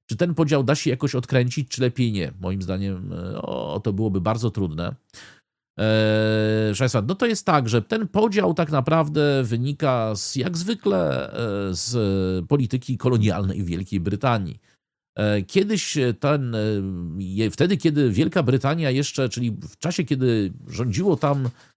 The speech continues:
Imperium Osmańskie, to mieszkali greckojęzyczni nieprawosławni oraz tureckojęzyczni muzułmanie wymieszani ze sobą.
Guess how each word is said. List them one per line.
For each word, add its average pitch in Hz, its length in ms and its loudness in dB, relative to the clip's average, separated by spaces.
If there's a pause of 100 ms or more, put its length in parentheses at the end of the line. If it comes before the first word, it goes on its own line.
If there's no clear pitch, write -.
(120)
Imperium 185 400 4
Osmańskie, 107 720 -2 (520)
to 226 260 2
mieszkali 190 760 0
greckojęzyczni 165 800 0
nieprawosławni 127 840 -2
oraz 202 240 -2
tureckojęzyczni 180 760 0
muzułmanie 127 560 0
wymieszani 185 680 0
ze 175 120 -4
sobą. 92 340 -4